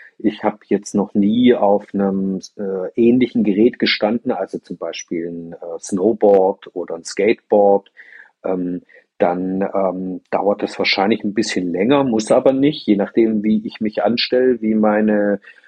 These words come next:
Fitness ist, wie ich, äh, was für ein Gleichgewichtsgefühl ich hab, ähm, und wie motiviert ich bin,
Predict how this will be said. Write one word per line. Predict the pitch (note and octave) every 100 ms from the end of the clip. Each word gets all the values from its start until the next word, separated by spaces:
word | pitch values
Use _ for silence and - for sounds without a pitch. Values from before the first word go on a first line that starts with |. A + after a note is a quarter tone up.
| _
Fitness | - C3 - B2+ B2 -
ist, | C3 B2+ A#2 - G2+ G2
wie | G#2 G#2+ F#2+ G#2+
ich, | G2+ - -
äh, | G2+ G2+ G2
was | G2+ -
für | A2+
ein | G2
Gleichgewichtsgefühl | G#2 F#2+ - - A#2 A#2 - - - - B2+ B2+ A#2+ G#2+
ich | A#2 -
hab, | A2 A2 _ - - - -
ähm, | G2+ G2 G2 G2 - - - _
und | A#2 A2 G#2 G#2
wie | G2+ A2
motiviert | G#2+ G#2+ F#2+ A2 C#3
ich | G#2+ -
bin, | - G2+ A2+ C3+